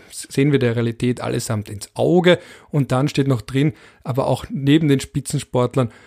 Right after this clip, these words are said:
auch einerseits aus dem Bereich des Behindertensportes und dann andererseits auch Sportler, die ihre sportliche Tätigkeit beruflich ausüben und darauf Einkünfte erzielen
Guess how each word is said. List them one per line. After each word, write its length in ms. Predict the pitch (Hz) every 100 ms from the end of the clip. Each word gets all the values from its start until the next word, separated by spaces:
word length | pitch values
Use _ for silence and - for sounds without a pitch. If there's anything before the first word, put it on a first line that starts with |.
| - -
auch 220 | 139 127 - _ _ _
einerseits 380 | - 139 139 135
aus 80 | 127
dem 140 | 135
Bereich 260 | 123 120 113
des 140 | 117
Behindertensportes 840 | - 123 196 220 - - 165 165 151
und 140 | 135
dann 140 | 131 -
andererseits 880 | 104 170 202 165 160 - 135 135 -
auch 220 | 120 127
Sportler, 540 | - - 113 151 170
die 140 | 143 123
ihre 180 | 120 120
sportliche 600 | - 120 135 156 131 -
Tätigkeit 600 | 127 127 143 - 127 -
beruflich 560 | 120 156 - 151 -
ausüben 380 | 123 147 170 139
und 140 | 131
darauf 320 | 113 127 - -
Einkünfte 520 | 123 139 147 127 127
erzielen 580 | 120 - 127 139 127